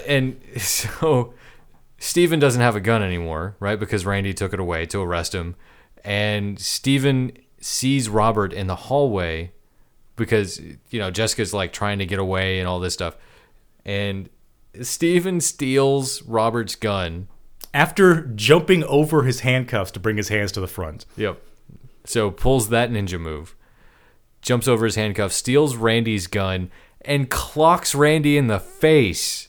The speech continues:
Speaker 2: Knocks him unconscious. Why?
Speaker 1: Ugh.
Speaker 2: Wouldn't it have been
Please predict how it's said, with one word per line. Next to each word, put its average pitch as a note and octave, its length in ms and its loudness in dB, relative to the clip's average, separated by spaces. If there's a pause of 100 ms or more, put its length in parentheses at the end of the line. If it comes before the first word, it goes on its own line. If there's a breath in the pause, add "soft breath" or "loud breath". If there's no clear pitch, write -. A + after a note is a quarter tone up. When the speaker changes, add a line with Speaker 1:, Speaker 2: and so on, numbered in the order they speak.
Speaker 2:
Knocks G#3+ 300 2
him C4 80 2
unconscious. D4 640 2 (1000)
Why? F#3+ 540 -2 (180)
Speaker 1:
Ugh. B2 300 -6 (1300 loud breath)
Speaker 2:
Wouldn't G#3+ 240 0
it A3 80 4
have G3+ 100 2
been G3 120 6